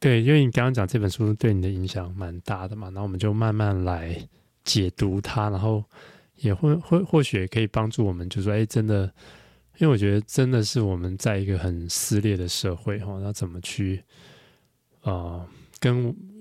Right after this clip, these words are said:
一定就会面对那种政治跟宗教可能跟我们就是很，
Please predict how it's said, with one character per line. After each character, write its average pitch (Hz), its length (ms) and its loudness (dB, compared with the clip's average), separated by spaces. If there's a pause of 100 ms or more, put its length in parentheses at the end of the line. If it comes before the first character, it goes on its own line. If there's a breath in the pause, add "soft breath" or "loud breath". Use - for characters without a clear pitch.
(160)
一 175 140 -2
定 156 320 2 (420)
就 165 140 2
会 143 240 4
面 131 340 2
对 123 220 4
那 113 160 2
种 90 680 -6 (120)
政 113 280 2
治 107 380 0
跟 110 520 -2
宗 113 240 0
教 104 240 0
可 92 120 -6
能 90 180 -4
跟 107 140 0
我 101 80 0
们 87 180 -8
就 - 120 -10
是 90 300 -8 (880 soft breath)
很， 90 360 -4